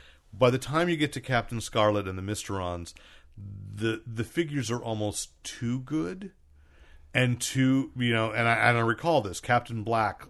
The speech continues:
and even Captain Scarlet, who talked like Cary Grant,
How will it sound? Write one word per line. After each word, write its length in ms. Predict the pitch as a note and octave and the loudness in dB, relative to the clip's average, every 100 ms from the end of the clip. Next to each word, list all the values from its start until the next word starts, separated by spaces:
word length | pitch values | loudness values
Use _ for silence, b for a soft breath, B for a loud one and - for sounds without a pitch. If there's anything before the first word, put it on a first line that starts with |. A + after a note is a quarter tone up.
| - | -6
and 180 | G#2+ G#2+ | -4 -4
even 300 | C#3 D3+ A2+ | -2 -2 -2
Captain 340 | - A#2 G#2+ G#2+ | 0 0 0 -4
Scarlet, 340 | A#2+ G#2+ F#2 F2+ | 0 0 0 -4
who 240 | G2+ F2+ - | -6 -6 -8
talked 240 | - G#2 G#2 | -2 -2 -2
like 140 | F2+ | -6
Cary 220 | - F#2+ | -4 -4
Grant, 340 | F2+ A2 F#2+ | -4 -6 -6